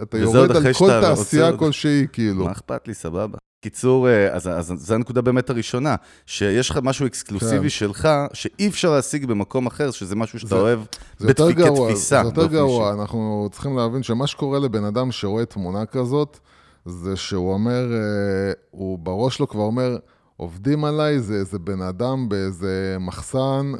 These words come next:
Speaker 1: וכאילו, הוא כבר מבין למה שמו את ה-, הוא שם, שמו את התמונה הזאת, והבן אדם מבין ששמו את התמונה הזאת, כי באמת מדובר על איזשהו עוב-,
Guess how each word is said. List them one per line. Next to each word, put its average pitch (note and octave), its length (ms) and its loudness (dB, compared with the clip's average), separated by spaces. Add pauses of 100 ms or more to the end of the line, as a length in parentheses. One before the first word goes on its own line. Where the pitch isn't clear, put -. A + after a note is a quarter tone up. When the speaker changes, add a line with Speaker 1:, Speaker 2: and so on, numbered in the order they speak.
(120)
Speaker 1:
וכאילו, G2 360 -6
הוא F#2+ 380 -4
כבר G#2 140 -4
מבין G2+ 360 -2
למה A2+ 220 -2
שמו A2 220 -4
את - 80 -6
ה-, G2+ 120 -4
הוא G#2 140 -6
שם, C#3+ 200 -4 (220)
שמו D3+ 160 0
את D3+ 40 -2
התמונה B2 380 -2
הזאת, D3+ 260 0 (200)
והבן G2+ 240 -4
אדם B2 280 -2
מבין G#2+ 320 -4
ששמו B2 260 -6
את A#2 100 -8
התמונה A2+ 240 -4
הזאת, C3+ 160 -4
כי - 120 -10
באמת G2 540 -4 (360)
מדובר G2+ 400 -4
על A#2+ 80 0
איזשהו G2+ 680 -4
עוב-, G#2 260 -8